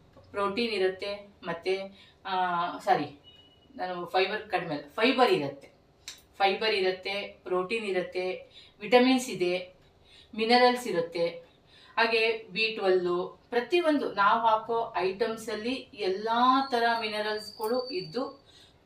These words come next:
ಹೆಲ್ತಿಗೆ ತುಂಬ ಉಪಯೋಗ ಆಗುವಂಥದ್ದು. ಅದನ್ನ ಇವತ್ತು ನಾನು ಮಾಡ್ತಾ ಇದ್ದೀನಿ. ಮನೇಲಿ already ನಾನು ಮಾಡ್ತಾ ಇದ್ದೆ, ಈಗ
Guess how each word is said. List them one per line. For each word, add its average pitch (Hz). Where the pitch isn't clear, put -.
ಹೆಲ್ತಿಗೆ 247
ತುಂಬ 285
ಉಪಯೋಗ 185
ಆಗುವಂಥದ್ದು. 135
ಅದನ್ನ 262
ಇವತ್ತು 220
ನಾನು 226
ಮಾಡ್ತಾ 170
ಇದ್ದೀನಿ. 160
ಮನೇಲಿ 196
already 240
ನಾನು 240
ಮಾಡ್ತಾ 202
ಇದ್ದೆ, 247
ಈಗ 262